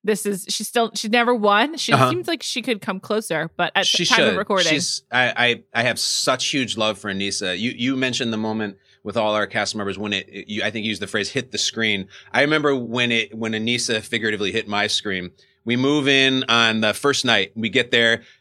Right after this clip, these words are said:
Speaker 2: The, "Hi, I'm Kyle's. I'm so-and-so. Nice to meet you." We, we all get drunk, and it's this big party, and, like, oh my God, the euphoria I was talking about.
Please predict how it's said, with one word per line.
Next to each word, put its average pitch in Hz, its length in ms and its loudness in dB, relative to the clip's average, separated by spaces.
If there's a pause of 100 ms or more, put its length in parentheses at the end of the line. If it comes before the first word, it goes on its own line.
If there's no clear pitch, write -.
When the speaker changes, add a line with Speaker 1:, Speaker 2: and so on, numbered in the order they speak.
Speaker 2:
The, 123 80 0
"Hi, 139 320 6
I'm 131 160 2
Kyle's. 131 580 4
I'm 127 140 0
so-and-so. 131 540 0
Nice 127 240 0
to 131 100 -4
meet 127 140 0
you." 120 160 2
We, 120 220 2
we 120 240 0
all 120 140 4
get 117 200 -4
drunk, 113 480 0
and 107 80 -4
it's 101 120 -6
this 120 140 -4
big 117 220 -4
party, 113 420 2
and, 104 120 0
like, 104 180 -2
oh 151 120 -4
my 127 140 -4
God, 123 240 2
the 117 60 0
euphoria 123 480 2
I - 20 0
was 98 140 -2
talking 101 260 -2
about. 92 300 -2